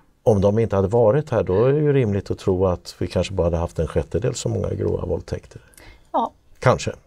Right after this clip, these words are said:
Speaker 1: Innan vi går vidare vill vi påminna om att Swebb-T V är en partipolitiskt obunden kanal. Vi är endast beroende av våra tittare för ekonomiskt stöd.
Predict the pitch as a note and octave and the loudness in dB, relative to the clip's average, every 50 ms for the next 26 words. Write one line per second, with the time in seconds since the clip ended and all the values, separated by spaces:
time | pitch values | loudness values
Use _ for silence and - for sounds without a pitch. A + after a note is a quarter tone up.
0 | _ _ - E3 F3 E3+ F3 F#3 F#3+ E3+ F3+ F3+ E3 F3+ D3+ F#2 F#2+ F#2 F#2+ F2+ | _ _ 2 4 6 6 6 6 4 4 4 6 6 6 6 6 4 2 2 4
1 | G2 G2 G2 G#2 A2+ G#2+ - C#3 A#2+ G#2 F2+ E2+ E2 F2 F2 F#2 G2 G2 - - | 2 2 2 2 0 2 4 4 4 4 4 4 2 2 2 2 0 0 0 2
2 | C#3+ C#3 A#2 D#2+ D2 - - E2+ E2 D#2+ D#2+ E2+ E2+ - - G#2 A2 A#2 A#2+ B2 | 4 4 4 2 0 -2 0 0 2 2 0 -2 -2 0 2 4 4 6 4 4
3 | - - C3+ B2+ - D3 C#3+ A2+ - - F#2+ F#2 F#2+ F2 - - F#2+ - - - | 2 2 0 0 2 0 0 0 2 2 2 2 2 2 0 -2 -4 -4 -6 -12
4 | - - - D3+ C#3 A2+ A2+ C#3 D3 D#3 E3 D3+ A2+ F#2+ F2 - - G2+ F2 F2 | -4 2 4 4 4 6 6 6 6 8 6 6 4 4 2 2 2 2 2 2
5 | C#2 A1 G#1 G#1 - - - - _ _ _ - _ _ - B2+ D3 D3 C3 C#3 | 0 -2 -6 -12 -14 -18 -20 -20 _ _ _ -20 _ _ 2 6 6 6 6 6
6 | D3 D3 B2+ A#2 A#2+ B2+ C#3 B2 - - - B2 G#2 G#2 F#2 E2+ F2 E2+ E2 D#2+ | 4 6 6 6 4 4 2 0 0 2 6 6 8 8 6 4 2 0 0 0
7 | D#2 D#2 D2 D#2 D2+ D2+ D2+ - - A2 - - - F2+ G2 F#2 C2 - - F#2+ | -2 -2 -2 -2 -2 -4 -2 -2 -2 -2 -2 0 0 0 2 0 0 -2 -2 -2
8 | E2+ E2 - - - E2+ D#2+ D2+ C#2+ C#2+ D2 D2+ D#2 - - - - - - - | 0 0 -2 -2 -2 0 0 0 0 -2 -2 -4 -4 -6 -10 -14 -14 -12 -10 -6
9 | - E2+ D2+ C2+ A#1 - - | -4 -4 -4 -4 -6 -10 -12